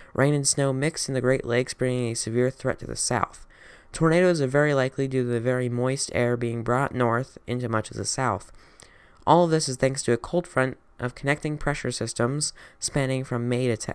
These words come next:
uh, Maine to Texas. Much of the nation is lacking in snowfall this year.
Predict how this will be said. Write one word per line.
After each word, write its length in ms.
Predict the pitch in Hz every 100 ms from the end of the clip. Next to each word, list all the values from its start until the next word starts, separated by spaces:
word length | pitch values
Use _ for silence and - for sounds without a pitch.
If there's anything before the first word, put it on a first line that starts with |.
| -
uh, 80 | 113
Maine 240 | 120 127
to 80 | 117
Texas. 580 | - 101 - - - - - - - - - - - -
Much 180 | 160
of 60 | 196
the 80 | 180
nation 520 | 151 143 143 143 143
is 180 | 120 123
lacking 340 | 123 131 127
in 100 | 113
snowfall 460 | - 160 165 127 117
this 300 | 110 107 -
year. 280 | 107 123